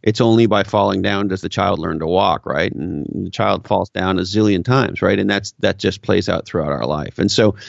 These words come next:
however, when most successful people talk about whatever their,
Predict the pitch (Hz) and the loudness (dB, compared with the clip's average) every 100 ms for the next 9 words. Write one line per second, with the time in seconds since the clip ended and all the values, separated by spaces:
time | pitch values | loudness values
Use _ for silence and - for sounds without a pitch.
0 | - - - - 123 143 127 117 - _ | -20 -20 -16 0 4 4 4 2 0 _
1 | 123 117 117 131 160 - - - - 117 | 0 4 4 6 4 2 -4 -8 -2 0
2 | 143 - 104 95 101 113 113 95 - - | 0 0 -2 -2 0 0 0 -4 -6 -10
3 | _ _ _ _ - 120 123 120 101 98 | _ _ _ _ -2 2 2 0 0 -2
4 | 95 - _ _ - 113 107 104 98 90 | -2 -8 _ _ -8 -2 0 2 0 0
5 | 90 | -2